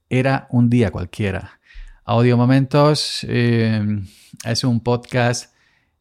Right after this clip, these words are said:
eh, que nació como audio breves del día al día, cinco minutos, pero luego, eh, fue evolucionando.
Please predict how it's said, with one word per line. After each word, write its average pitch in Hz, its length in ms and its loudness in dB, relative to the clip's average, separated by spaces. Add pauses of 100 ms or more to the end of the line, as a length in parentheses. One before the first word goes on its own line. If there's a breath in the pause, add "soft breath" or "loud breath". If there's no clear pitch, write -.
eh, 104 540 -2 (760 soft breath)
que 123 100 0
nació 113 520 0
como 95 500 -4
audio 117 280 0
breves 131 340 0
del 117 180 0
día 113 160 0
al 110 100 0
día, 135 260 0
cinco 117 280 -4
minutos, 127 440 0
pero 110 180 -2
luego, 120 420 -2 (360)
eh, 90 280 -10
fue 110 200 -2
evolucionando. 117 840 0